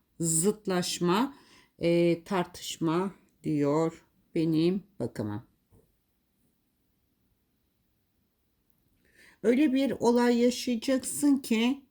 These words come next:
karar verme gücün sıfır.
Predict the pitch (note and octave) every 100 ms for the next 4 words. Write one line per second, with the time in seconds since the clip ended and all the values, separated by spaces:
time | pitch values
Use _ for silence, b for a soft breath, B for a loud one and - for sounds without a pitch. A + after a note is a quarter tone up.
0 | _ _ _ _ _ - G#3+ A3 B3 G3+
1 | F3 F3 E3 F3 F3+ G#3 G3 F#3+ G#3 A#3+
2 | A3+ - - E3+ - C3 C3 -